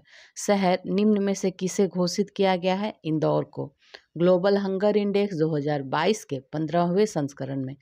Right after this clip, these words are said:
भारत को निम्नलिखित में से कौन सा स्थान प्राप्त हुआ है?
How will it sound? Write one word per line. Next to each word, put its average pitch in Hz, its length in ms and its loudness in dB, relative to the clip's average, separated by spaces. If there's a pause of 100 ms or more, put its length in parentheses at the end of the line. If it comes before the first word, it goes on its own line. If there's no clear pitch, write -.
(320)
भारत 190 420 2
को 208 120 0
निम्नलिखित 196 680 -2
में 185 240 0
से 156 220 -2
कौन 185 320 -2
सा 175 260 0
स्थान 175 400 -4 (340)
प्राप्त 175 360 -2
हुआ 196 200 4
है? 196 240 -4